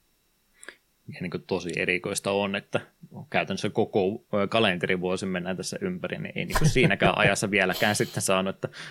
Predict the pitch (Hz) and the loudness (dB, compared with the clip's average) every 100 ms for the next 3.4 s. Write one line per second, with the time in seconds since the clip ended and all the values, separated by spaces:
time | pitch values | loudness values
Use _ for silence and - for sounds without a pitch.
0 | - 101 95 98 92 - - 110 117 127 | -12 -2 0 0 -2 -8 -2 0 0 2
1 | 156 165 139 131 131 127 117 113 120 110 | 4 4 4 2 4 4 6 4 4 4
2 | 110 104 101 - 95 - 95 95 90 95 | 4 4 2 2 -4 -4 -2 0 2 2
3 | 92 92 - | 2 0 -2